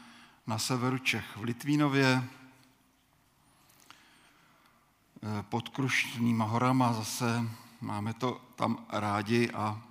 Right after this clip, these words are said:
už jsme si tam docela zvykli. Moc hezky nás tam přijali. <clears throat> Máme, eh, už dospělé, čtyři syny a dva vnuky. Eh, Bára pracuje jako sociální pracovník v Člověku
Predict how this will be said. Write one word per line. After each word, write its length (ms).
už 120
jsme 180
si 120
tam 220
docela 380
zvykli. 520
Moc 320
hezky 380
nás 280
tam 540
přijali. 520
<clears throat> 480
Máme, 720
eh, 400
už 420
dospělé, 600
čtyři 400
syny 380
a 100
dva 220
vnuky. 560
Eh, 1500
Bára 400
pracuje 500
jako 180
sociální 640
pracovník 640
v 80
Člověku 680